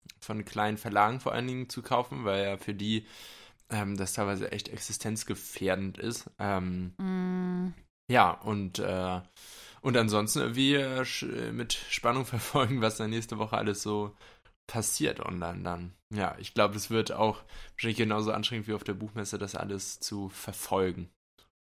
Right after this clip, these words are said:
Speaker 2: Ja, richtig. Das kann ich mir auch gut vorstellen. Also ich bin auch schon gespannt, weil ich selber noch nicht so weiß, was da nächste Woche alles auf mich zukommt. Ähm, f-, kann nur interessant <laughs> werden.
Speaker 1: <laughs>
Speaker 2: Ja.
Speaker 1: Ja.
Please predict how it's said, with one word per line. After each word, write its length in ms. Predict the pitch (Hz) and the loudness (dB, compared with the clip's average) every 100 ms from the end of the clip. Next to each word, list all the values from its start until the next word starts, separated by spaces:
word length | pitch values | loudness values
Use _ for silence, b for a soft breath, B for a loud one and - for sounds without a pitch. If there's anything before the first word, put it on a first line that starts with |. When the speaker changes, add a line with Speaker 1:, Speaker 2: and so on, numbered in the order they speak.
| _ 202 | _ -4
Speaker 2:
Ja, 300 | 196 190 185 | -2 0 0
richtig. 580 | 180 208 - 175 - - | 0 -4 -2 -4 -4 -6
Das 220 | 190 - | -6 -2
kann 140 | 202 | -2
ich 120 | 190 202 | -2 -2
mir 140 | 175 | -2
auch 140 | 185 - | -4 -6
gut 140 | 170 | -8
vorstellen. 680 | - 160 165 - 123 156 - | -6 -6 -6 -6 -6 -4 -6
Also 340 | 127 170 170 - | -6 -6 -6 -4
ich 180 | 196 - | -4 0
bin 120 | 240 | 2
auch 140 | 202 | 2
schon 160 | - 247 | 2 0
gespannt, 380 | 240 233 240 233 | 2 4 4 4
weil 100 | 202 | 0
ich 80 | - | 4
selber 220 | 220 220 | 4 4
noch 100 | 214 | 2
nicht 140 | 226 | 0
so 100 | 208 | 0
weiß, 260 | 190 208 196 | 4 4 2
was 100 | 208 | -2
da 80 | 214 | 0
nächste 300 | 214 226 208 | 0 2 2
Woche 180 | 208 214 | 2 2
alles 180 | 202 202 | 2 0
auf 120 | 208 | 0
mich 160 | 208 - | -2 -2
zukommt. 560 | 233 - 214 214 202 B B B B B - | -4 0 2 2 0 B B B B B -8
Ähm, 240 | 190 185 - | -4 -4 -6
f-, 260 | - 208 - - - | -6 -6 -6 -12 2
kann 140 | 247 254 | 6 8
nur 120 | 262 | 8
interessant 460 | 247 277 294 262 - | 8 6 10 12 12
<laughs> 100 | 523 | 12
werden. 1900 | 330 - 392 381 415 466 - 453 - 392 453 - 427 453 - - - - - | 12 12 12 12 12 6 4 2 4 4 4 4 0 0 -6 -8 -2 0 0
Speaker 1:
<laughs> 20 | 508 480 381 B B B B B | -2 -6 -6 B B B B B
Speaker 2:
Ja. 360 | 240 233 196 196 214 - _ _ _ _ - | -6 -6 -8 -10 -16 -20 _ _ _ _ -8
Speaker 1:
Ja. 300 | 117 107 | -4 -4